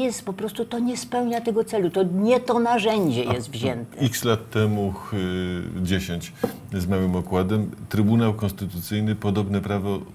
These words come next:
Speaker 2: uznał
Speaker 1: Ale to
Speaker 2: za
Speaker 1: były z innych przyczyn.
Speaker 2: ze względów
Speaker 1: Ze-,
Speaker 2: proceduralnych.
Speaker 1: ze względów proceduralnych,
Speaker 2: Mhm.
Speaker 1: ale my, myśmy się nad tym oczywiście, bo, bo ja nie byłam w tym składzie, ale oczywiście to, to się komentowało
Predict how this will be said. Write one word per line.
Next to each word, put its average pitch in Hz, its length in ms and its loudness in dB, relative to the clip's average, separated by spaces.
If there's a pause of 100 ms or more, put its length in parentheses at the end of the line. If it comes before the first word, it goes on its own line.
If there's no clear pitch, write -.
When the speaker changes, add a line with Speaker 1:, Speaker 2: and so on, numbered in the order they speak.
(160)
Speaker 2:
uznał 190 160 4
Speaker 1:
Ale 196 100 6
to 196 100 6
Speaker 2:
za 180 40 8
Speaker 1:
były 196 280 6
z 190 60 -2
innych 190 280 -2
przyczyn. - 280 -8
Speaker 2:
ze 107 100 2
względów 98 320 2
Speaker 1:
Ze-, 214 60 4
Speaker 2:
proceduralnych. 120 560 2
Speaker 1:
ze 220 40 8
względów 226 320 2
proceduralnych, 170 760 2
Speaker 2:
Mhm. 175 160 4
Speaker 1:
ale 190 240 0
my, 175 520 0
myśmy 170 340 0
się 202 100 -2
nad 180 220 -2
tym 170 160 -2
oczywiście, 160 640 -4
bo, 165 380 -6
bo - 240 -8
ja 170 220 2
nie 180 100 0
byłam 165 280 0
w - 40 -12
tym 135 160 -6
składzie, 131 560 -6 (380)
ale 175 540 2
oczywiście 165 1160 -2
to, 190 100 -2
to 190 120 -4
się 185 160 -4
komentowało 131 880 2